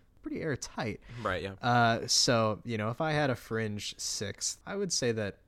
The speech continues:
Speaker 1: Robert Downey Junior would be there. But I'd also have to consider all the other films that I've seen and, and also rank that. But, uh, look, I think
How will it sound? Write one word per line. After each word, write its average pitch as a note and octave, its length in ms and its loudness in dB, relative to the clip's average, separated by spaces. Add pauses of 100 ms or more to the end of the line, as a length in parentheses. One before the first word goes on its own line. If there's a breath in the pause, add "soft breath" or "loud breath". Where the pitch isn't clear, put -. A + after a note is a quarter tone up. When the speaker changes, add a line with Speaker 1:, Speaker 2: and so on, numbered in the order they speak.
Speaker 1:
Robert G#2 320 -4
Downey G2 260 -6
Junior F#2+ 380 -10
would G2 140 -10
be F#2+ 100 -10
there. - 240 -12
But A2 100 -6
I'd B2+ 120 0
also C3 240 0
have A2 140 -2
to - 80 -16
consider F#2+ 420 -6
all F2+ 120 -4
the F#2+ 120 -8
other G2 160 -10
films - 600 -14
that G#2+ 120 -14
I've G#2 160 -14
seen G#2+ 260 -10
and, G#2+ 160 -14 (140)
and A2+ 80 -12
also G#2+ 260 -12
rank G#2+ 360 -14
that. A2 300 -14
But, A2+ 200 -16 (460 soft breath)
uh, - 80 -8
look, E3+ 280 4
I C3+ 100 0
think C#3 240 -2